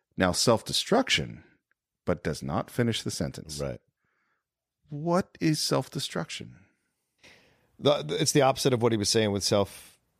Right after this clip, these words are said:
Speaker 1: Well, if self-improvement is
Speaker 2: Yeah.
Speaker 1: masturbation,
Speaker 2: Yeah.
Speaker 1: well, the opposite of masturbation, one would think, is sex. Or is it? I mean, what is the
Speaker 2: Hmm.
Speaker 1: opposite of masturbation?
Speaker 2: Interesting.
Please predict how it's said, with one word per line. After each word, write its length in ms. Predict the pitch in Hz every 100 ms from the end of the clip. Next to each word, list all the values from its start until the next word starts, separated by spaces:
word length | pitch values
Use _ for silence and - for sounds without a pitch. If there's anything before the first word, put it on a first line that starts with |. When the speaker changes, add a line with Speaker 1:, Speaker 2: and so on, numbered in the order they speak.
| _
Speaker 1:
Well, 100 | -
if 100 | 143
self-improvement 960 | - - 185 - 143 127 - 240 202 143
is 80 | 98
Speaker 2:
Yeah. 60 |
Speaker 1:
masturbation, 640 | 123 120 - 110 202 220 104
Speaker 2:
Yeah. 140 | 85 87 - - _
Speaker 1:
well, 60 | 120
the 80 | 147
opposite 320 | 196 190 170
of 60 | 131
masturbation, 640 | 127 123 113 185 269 156
one 100 | 123 117
would 100 | 110
think, 240 | 117 107
is 100 | 87
sex. 640 | - - 185 71 - - - _ _ _ _ _ _ -
Or 200 | 123 131
is 100 | 247
it? 180 | - - _ -
I 40 | 117
mean, 120 | 123
what 120 | 143
is 80 | 156
the 80 | 147
Speaker 2:
Hmm. 60 | 127
Speaker 1:
opposite 260 | 135 123
of 60 | 123
masturbation? 600 | 117 117 123 170 240 -
Speaker 2:
Interesting. 600 | 135 - 120 - 95 101